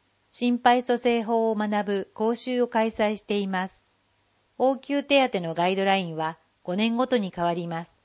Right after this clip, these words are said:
いざという時に活用できるよう、二年に一度など繰り返し受講してください。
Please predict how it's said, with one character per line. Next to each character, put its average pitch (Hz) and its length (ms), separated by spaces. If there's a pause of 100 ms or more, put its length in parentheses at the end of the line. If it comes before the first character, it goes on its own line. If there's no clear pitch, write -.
(560)
い 247 100
ざ 262 140
と 233 100
い 214 140
う 202 40
時 196 240
に 170 140
活 185 300
用 220 160
で 214 100
き 220 160
る 185 120
よ 165 280
う、 - 340
二 254 80
年 247 280
に 180 100
一 180 220
度 214 100
な 185 160
ど 156 220 (280)
繰 214 100
り 240 120
返 254 240
し 247 180
受 226 160
講 240 220
し 226 80
て 226 140
く 226 80
だ 208 160
さ 202 180
い。 156 140